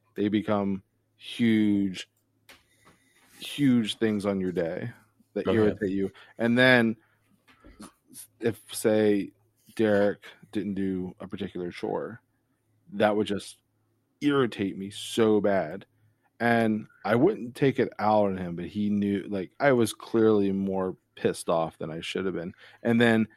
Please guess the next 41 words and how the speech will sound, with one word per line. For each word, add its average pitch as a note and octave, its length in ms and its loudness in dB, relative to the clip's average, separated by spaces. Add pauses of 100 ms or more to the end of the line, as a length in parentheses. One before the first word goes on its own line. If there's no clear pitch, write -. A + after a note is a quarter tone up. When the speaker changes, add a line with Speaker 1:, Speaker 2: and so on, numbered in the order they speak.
(140)
Speaker 1:
what G2+ 140 2
does G2+ 160 4
that G#2 200 2
end G#2 200 -2
up F2+ 100 -8
doing A2+ 340 -2
then? C3 160 -4
Another G#2 400 -2
symptom. F#2+ 460 -6 (260)
You A#2 120 0
then A#2+ 460 0 (420)
just - 220 -4 (120)
try F#2 400 -2
to F#2 140 -8
find F#2 360 -2 (120)
other G2 240 2
things F#2 320 -4
to - 80 -16
be E2+ 120 -8 (240)
pissed - 220 -14
off D#2 240 -4
about. - 380 -10 (540)
Speaker 2:
Yeah. F2+ 200 -6 (380)
Speaker 1:
Because B2 340 6
when A2+ 120 2
you're, G#2+ 280 2
when A#2 180 -2
you're C#3+ 140 2
depressed, F#2 640 -4
you G2 80 -8
tend F2 260 -6
to F#2 60 -8
f-, - 240 -18
you G2+ 160 -10
can F#2+ 260 -6
a - 40 -10
lot F#2 140 -4
of F2 60 -10
times F2 240 -12
feel F#2 260 -4
weak, G#2+ 480 -2